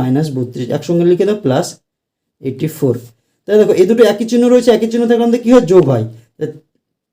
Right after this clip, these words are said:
চার আর দুই কত? ছয়, তিন আর ছয় নয়, বিয়োগ ছিয়ানব্বই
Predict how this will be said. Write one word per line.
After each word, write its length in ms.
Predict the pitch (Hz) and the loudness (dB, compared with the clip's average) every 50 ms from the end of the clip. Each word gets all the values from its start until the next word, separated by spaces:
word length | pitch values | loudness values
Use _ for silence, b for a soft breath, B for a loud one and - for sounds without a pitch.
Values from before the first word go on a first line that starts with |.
| _ _ _ _ _ - | _ _ _ _ _ -4
চার 140 | 180 175 190 214 | -2 0 0 0
আর 60 | 208 196 | 2 2
দুই 100 | 240 233 233 | 2 2 2
কত? 100 | 226 233 240 233 - | 0 0 -2 -4 -2
ছয়, 180 | 185 143 127 120 - | -4 -4 -4 -2 0
তিন 120 | 180 185 185 196 | 0 0 0 0
আর 60 | 196 196 - _ _ _ _ _ _ _ _ _ _ _ _ _ | -2 -6 -10 _ _ _ _ _ _ _ _ _ _ _ _ _
ছয় 200 | - 202 208 226 240 185 143 | -4 0 0 2 2 0 -2
নয়, 180 | 123 113 113 117 113 120 127 | -2 -4 -6 -10 -10 -6 -2
বিয়োগ 180 | 139 160 160 151 - _ _ _ _ _ _ _ _ _ _ - | -2 -2 -2 -4 -8 _ _ _ _ _ _ _ _ _ _ -6
ছিয়ানব্বই 380 | - 190 190 202 202 208 226 | -4 -2 -2 0 0 0 0